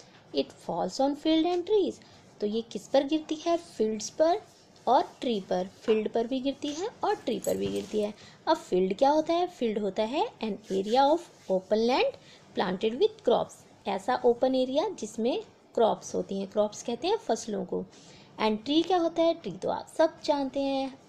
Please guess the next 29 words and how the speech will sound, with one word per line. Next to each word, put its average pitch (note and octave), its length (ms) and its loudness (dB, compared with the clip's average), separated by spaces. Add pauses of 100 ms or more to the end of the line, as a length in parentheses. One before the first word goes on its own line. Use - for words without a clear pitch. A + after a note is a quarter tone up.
(320)
Green B3 300 -2
green B3 320 -2
tree B3 280 -4
है B3 120 -2
ना, D5 200 0 (520)
पेड़। G#3 380 6 (1200)
It G4+ 440 -2
rains B3 300 2
on G4 180 0
the B3 260 2
umbrellas F#3 640 -2
here, - 220 -8 (460)
और F#3+ 120 -6
ये G3 120 -6
बारिश G3 380 -8
कहाँ C#4 280 -4
पर D#4+ 140 0
होती D4 280 -2
है? E4 200 -2 (480)
Umbrellas C#4 720 0
पर G#3+ 120 0
भी G3 160 -6
हो G3 80 -2
रही G3+ 120 -2
है। G3+ 40 0
Umbrellas A3+ 540 0
क्या G4 140 -2
होते A#3+ 240 -4
हैं? G#3 180 -6